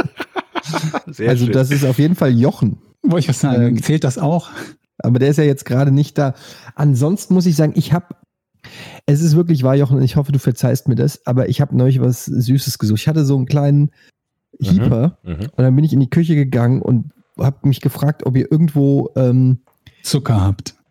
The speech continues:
Speaker 2: Ja. Und dann hab ich oben auf eurem Kühlschrank hab ich eine Packung M und M's gefunden.
Speaker 1: Oh.
Speaker 2: Und die war aber schon offen.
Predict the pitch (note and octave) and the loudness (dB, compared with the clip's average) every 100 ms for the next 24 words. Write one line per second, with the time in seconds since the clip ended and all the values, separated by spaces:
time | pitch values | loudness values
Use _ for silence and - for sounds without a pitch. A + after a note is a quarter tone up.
0 | - C#3+ B2 A#2+ A2+ _ - - - - | -2 2 2 2 -2 _ -20 -20 -16 -2
1 | C#3 C3+ A#2 F3+ - F#3 - - - - | 0 2 2 0 0 0 -2 -14 -16 -20
2 | _ _ _ - D#3+ F#3 F3+ - B2+ C3+ | _ _ _ -2 2 2 2 0 0 0
3 | C3+ - D3 C3+ - - A2+ A2 A#2 A#2+ | 0 0 0 0 -2 -2 0 0 0 0
4 | - - A#2+ - A2 - A2 - A#2+ A#2+ | -4 -2 -2 -2 -2 0 0 0 -2 -2
5 | D#3 - C3 A#2+ E2+ F2 E2 A1+ G1+ - | -4 -4 -2 -2 -2 -4 -6 -8 -14 -16
6 | - - - - _ _ _ _ _ - | -16 -20 -20 -20 _ _ _ _ _ -18
7 | - - - - - _ C#3+ C3 C#3 C#3 | -16 -16 -18 -20 -20 _ 0 2 2 2
8 | D3+ C#3+ - A#2+ B2+ - - | 2 0 0 -2 -2 -4 -6